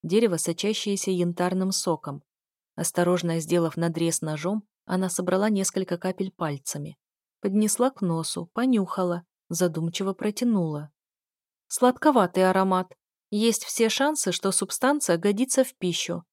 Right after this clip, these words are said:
И собрала вязкую жидкость в одну из своих пробирок.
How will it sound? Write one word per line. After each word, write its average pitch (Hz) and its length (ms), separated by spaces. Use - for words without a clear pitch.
И 226 80
собрала 220 420
вязкую 214 460
жидкость 196 500
в 175 80
одну 190 280
из 247 120
своих 196 300
пробирок. 151 640